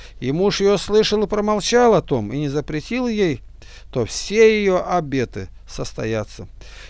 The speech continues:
и всякий зарок, который она возложила на душу свою, состоится. Если же муж ее, услышав, отвергнул их, то все вышедшие из уст ее обеты ее и зароки души ее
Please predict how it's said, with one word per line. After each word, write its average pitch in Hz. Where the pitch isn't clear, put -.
и 147
всякий 214
зарок, 190
который 185
она 180
возложила 165
на 151
душу 196
свою, 170
состоится. 113
Если 196
же 170
муж 151
ее, 147
услышав, 139
отвергнул 151
их, 123
то 123
все 160
вышедшие 139
из 123
уст 156
ее 127
обеты 131
ее 123
и 110
зароки 120
души 202
ее 147